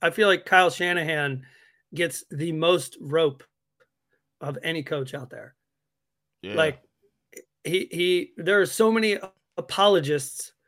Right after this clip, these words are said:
Speaker 1: for him. Um,
Speaker 2: 'Cause he's a genius.
Speaker 1: I, yeah.
Speaker 2: He's a genius, bro.
Speaker 1: Uh, fuck. Yeah, he's a fucking genius.
Speaker 2: He's the bro wonder.
Speaker 1: Go back and watch.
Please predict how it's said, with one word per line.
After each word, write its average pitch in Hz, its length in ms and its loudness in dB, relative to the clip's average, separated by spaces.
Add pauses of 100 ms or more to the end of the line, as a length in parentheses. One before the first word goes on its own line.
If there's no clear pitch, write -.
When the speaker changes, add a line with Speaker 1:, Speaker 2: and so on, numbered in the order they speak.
(140)
Speaker 1:
for 175 180 -2
him. 139 360 -4 (1000)
Um, 135 580 -4 (180)
Speaker 2:
'Cause 208 120 -2
he's 190 140 -4
a 160 40 -6
genius. 196 360 -2
Speaker 1:
I, 165 180 -2
yeah. 147 220 0 (220)
Speaker 2:
He's 143 140 -10
a 143 40 -12
genius, 165 340 -6
bro. 123 200 -2
Speaker 1:
Uh, 202 40 -4
fuck. - 480 -6 (640)
Yeah, 143 180 -6
he's 143 260 -4
a 131 40 -8
fucking 131 380 -8
genius. 120 480 -8 (100)
Speaker 2:
He's 156 160 -10
the 147 80 -6
bro 156 260 0
wonder. 165 260 -2
Speaker 1:
Go 196 100 6
back 220 240 8
and 220 140 8
watch. 208 200 2